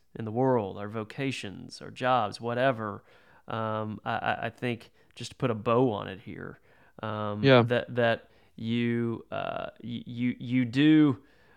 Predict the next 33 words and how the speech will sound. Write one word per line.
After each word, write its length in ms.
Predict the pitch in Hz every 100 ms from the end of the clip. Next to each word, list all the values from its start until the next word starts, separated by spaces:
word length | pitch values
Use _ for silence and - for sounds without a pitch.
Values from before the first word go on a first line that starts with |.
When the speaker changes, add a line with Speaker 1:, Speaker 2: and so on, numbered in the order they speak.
| -
Speaker 1:
um, 420 | - 110 107 107 - -
as, 260 | 127 113 -
as 240 | 127 117
you 320 | 139 143 139 -
lower 340 | 127 151 170
that 240 | 139 131 127
bar 300 | 131 139 131
for 180 | -
yourself, 760 | 110 101 - - 65 - - - _ - - - -
um, 480 | 113 107 107 107 -
you, 480 | 135 127 123 120 113 -
you 400 | 123 120 113 - -
hand 360 | - 156 143
it 80 | 123
over. 400 | 117 107 82 73 _ _ _ -
You 80 | 120
hand 220 | 147 135
over 180 | 135 123
control 540 | - 113 - 117 113
to 100 | 117
the 120 | 113
divine. 500 | 101 101 101 101 95
You 120 | 131 131
allow 560 | 123 123 135 131 120 - - _ -
the 80 | 117
divine 640 | 123 120 113 113 110 107 - - _ _
to 120 | 123
do 460 | 113 120 117 113 104 - _ _ _
what 380 | 117 113 113 -
it 200 | 135 117
will 240 | 123 117 107
do, 320 | 107 107 107
whether 460 | 117 120 117 110